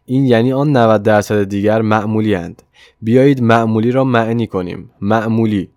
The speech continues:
صفت. مطابق با استاندارد یا نوع رایج عادی. اوه، مردم معمولی، عادی و مطابق با استاندارد. یعنی آن نود درصد عمده مردم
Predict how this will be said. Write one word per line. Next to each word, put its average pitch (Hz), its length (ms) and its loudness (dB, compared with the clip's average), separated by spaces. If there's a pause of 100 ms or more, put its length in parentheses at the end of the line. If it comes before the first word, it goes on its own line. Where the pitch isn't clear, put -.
(140)
صفت. - 800 -4 (760)
مطابق 120 560 2
با 151 220 2
استاندارد 120 760 0 (220)
یا 107 200 -2
نوع 123 320 0
رایج 120 460 2 (100)
عادی. 101 480 -4 (200)
اوه، 135 300 0 (380)
مردم 101 480 2
معمولی، 98 640 0 (180)
عادی 113 460 -4
و 143 140 0
مطابق 120 760 0
با 139 240 -6
استاندارد. 98 720 -6 (300)
یعنی 113 280 0
آن 143 220 2
نود 120 300 4
درصد 120 400 2
عمده 131 420 0
مردم 113 640 0